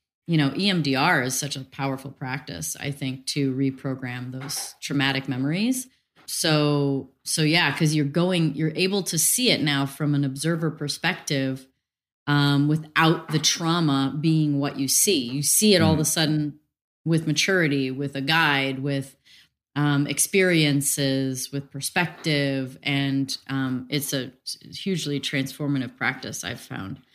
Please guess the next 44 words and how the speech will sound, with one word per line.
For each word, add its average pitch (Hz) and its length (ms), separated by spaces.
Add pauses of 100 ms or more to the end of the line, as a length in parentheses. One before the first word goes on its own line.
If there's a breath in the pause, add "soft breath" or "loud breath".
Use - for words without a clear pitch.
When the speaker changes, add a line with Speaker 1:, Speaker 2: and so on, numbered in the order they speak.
(460 soft breath)
Speaker 1:
But 180 480
I 233 120
don't 302 400
think 220 520
that 190 160
you 185 220
can 170 300
seek 180 540
truth 151 580
with 170 160
a 175 60
rigid 165 380
mindset. 202 600 (320)
Speaker 2:
Hmm. 90 240
Speaker 1:
Like, 208 140
how 226 180
do 262 80
you 277 140
seek 247 300
the 220 60
truth 190 440
with 180 280
a 175 100
rigid 156 300
mindset? 160 560 (580)
You 202 140
would 208 120
never 208 260
be 208 100
seeking 208 360
it, 139 160 (420)
right? 277 360 (180)
Does 190 80
that 226 100
make 269 140
sense? 330 460 (300)
Speaker 2:
Yeah, 135 160
Speaker 1:
Do - 20
Speaker 2:
I 107 40
Speaker 1:
you 107 60
Speaker 2:
think 127 120
Speaker 1:
think 127 120
Speaker 2:
if 127 60
you, 101 140